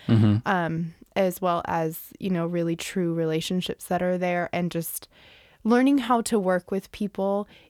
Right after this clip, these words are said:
Speaker 2: without having to be <laughs> their friend. That's
Speaker 1: Mm-hmm.
Speaker 2: something I have to learn. And I'm, you know, 'cause I'm naive, um, still.
Speaker 1: Yeah.
Speaker 2: You know, and I'm still just younger in the game of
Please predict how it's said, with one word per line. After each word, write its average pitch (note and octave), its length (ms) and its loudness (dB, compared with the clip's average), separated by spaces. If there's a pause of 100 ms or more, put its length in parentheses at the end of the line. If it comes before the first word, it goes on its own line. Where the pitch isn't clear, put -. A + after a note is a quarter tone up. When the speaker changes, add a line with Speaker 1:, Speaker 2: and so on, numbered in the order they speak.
(360)
Speaker 2:
without F#3 480 0
having F3+ 360 -2
to F3+ 120 -6
be G3+ 100 0
<laughs> - 20 -6
their F3+ 180 -4
friend. - 600 -8
That's G3+ 200 0
Speaker 1:
Mm-hmm. D#3 120 8
Speaker 2:
something F#3 220 6
I F3+ 60 0
have F3 180 -2
to E3+ 100 -4
learn. E3+ 220 -2
And A#3+ 100 4
I'm, D#4 160 4 (360)
you D4 100 0
know, B3+ 100 4
'cause C#4+ 140 -2
I'm D#4 120 4
naive, G3+ 520 0 (260)
um, F3+ 320 0
still. F#3+ 500 -2 (460)
Speaker 1:
Yeah. A2 260 4 (160)
Speaker 2:
You B3 80 2
know, G#3 80 2
and G#3 180 0
I'm G#3 100 2
still F#3+ 280 -2
just - 400 -8
younger E3+ 400 -2
in F3+ 240 -2
the E3+ 60 0
game E3+ 280 -2
of E3 280 -6